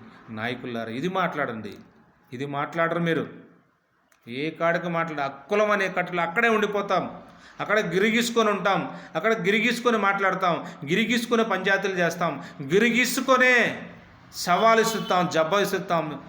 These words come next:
చొక్కా కాలర్ లేపుతాం. డియర్ నాయకులారా, జ్ఞానం ఉన్న నాయకులారా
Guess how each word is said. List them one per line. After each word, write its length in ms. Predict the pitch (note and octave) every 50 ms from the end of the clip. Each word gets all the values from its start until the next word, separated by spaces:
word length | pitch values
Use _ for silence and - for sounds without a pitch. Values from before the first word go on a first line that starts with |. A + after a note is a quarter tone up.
| - - - - -
చొక్కా 360 | - D#3+ D3+ - G3 F3+ F3 D3+ B2+ - - - - - - - - - - - - -
కాలర్ 320 | D3 D3+ D#3 D#3+ D#3+ C#3+
లేపుతాం. 480 | C#3 C3+ C#3 C3+ C3+ C3+ - B2+ A2 G2+ F#2 - - - - _ - A2+ A2
డియర్ 400 | A2+ C#3+ D#3+ D#3+ E3 E3 D3+ - - - - - - - - - - - - - - - - - - - - - - - - - - - - - A#2+
నాయకులారా, 760 | A#2+ B2 C3+ C#3+ C3+ C3+ C#3+ C3+ C3 B2 A#2+ A#2 A#2 A2+ G#2 F#2+ - - - - - - - - - - - - - - - - _ - -
జ్ఞానం 440 | A#2+ A#2+ B2 C3+ D#3 E3+ F#3 G3 F#3+
ఉన్న 180 | F#3 F3+ F3 E3
నాయకులారా 680 | D3+ C#3+ C3+ C#3 C#3 C#3 C#3 C3 B2+ A#2+ A2+ A2 A2 G#2+